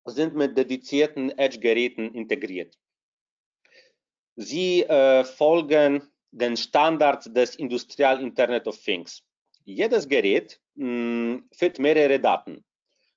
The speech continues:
und, äh, Mesh-, ähm, Machine Learning bezogene Dienste aus, die alle unter der Aufsicht eines Echtzeitbetriebssystems laufen. Die von diesen Maschinen gesammelten Daten, äh, werden über Managed Services und sichere Protokolle wie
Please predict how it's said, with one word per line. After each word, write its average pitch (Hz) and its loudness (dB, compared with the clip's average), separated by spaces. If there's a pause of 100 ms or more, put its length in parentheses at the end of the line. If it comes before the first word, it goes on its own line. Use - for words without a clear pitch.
(220)
und, 123 -2
äh, 120 0
Mesh-, 147 -2
ähm, 117 -4
Machine 147 -2
Learning 143 2 (120)
bezogene 120 0
Dienste 107 -6
aus, 80 -8
die 107 -12
alle 139 4
unter 113 0
der 107 0
Aufsicht 123 0
eines 110 -4
Echtzeitbetriebssystems 107 -4 (160)
laufen. 92 -2 (560)
Die 135 -10
von 117 -2
diesen 220 0
Maschinen 151 0
gesammelten 123 -2
Daten, 196 -2 (320)
äh, 131 0 (480)
werden 165 0
über 131 0
Managed 143 0
Services 143 -4
und 117 -10
sichere 117 -2
Protokolle 127 0
wie 98 -8